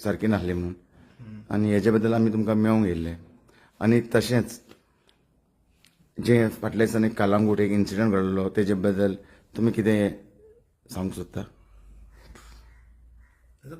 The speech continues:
Speaker 2: कालांगूट जो इन्सिडंट घडलेलो, अ, तो it is a failure असो म्हणूंक, म्हणजे कशें हा पळय, कोण तरी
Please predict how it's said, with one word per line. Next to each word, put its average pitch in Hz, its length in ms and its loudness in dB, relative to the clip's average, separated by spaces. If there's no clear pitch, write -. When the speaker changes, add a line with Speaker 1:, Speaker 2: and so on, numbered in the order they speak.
Speaker 2:
कालांगूट 151 440 -8
जो 165 440 -8
इन्सिडंट 151 600 -12
घडलेलो, 131 680 -10
अ, - 120 -14
तो 107 340 -10
it 170 60 -16
is 214 120 -12
a 226 100 0
failure 196 340 -2
असो 208 180 -8
म्हणूंक, 185 360 -10
म्हणजे 196 260 -10
कशें 202 360 -10
हा 165 120 -10
पळय, 135 300 -12
कोण 196 240 -4
तरी 190 420 -6